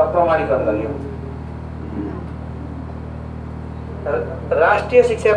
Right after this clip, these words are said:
पद्धतिको योजना अनुरूप विद्यालयमा दिइने शिक्षाको व्यवस्था गर्नको लागि बनेको ऐन हो र यसले दुई हजार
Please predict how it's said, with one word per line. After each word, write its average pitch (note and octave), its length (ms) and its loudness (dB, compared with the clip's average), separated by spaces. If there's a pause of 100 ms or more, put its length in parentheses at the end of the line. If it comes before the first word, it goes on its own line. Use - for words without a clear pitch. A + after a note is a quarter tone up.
पद्धतिको F3+ 460 4
योजना D#3+ 420 6
अनुरूप D3 440 6 (600)
विद्यालयमा G3+ 600 6
दिइने G3 520 6
शिक्षाको E3+ 420 4
व्यवस्था D3+ 320 6
गर्नको C#3 280 4
लागि D3 240 6 (400)
बनेको C3+ 460 4
ऐन B2+ 140 4
हो B2 100 6
र - 680 4
यसले D#3+ 240 8
दुई D#3 160 6
हजार F3 240 8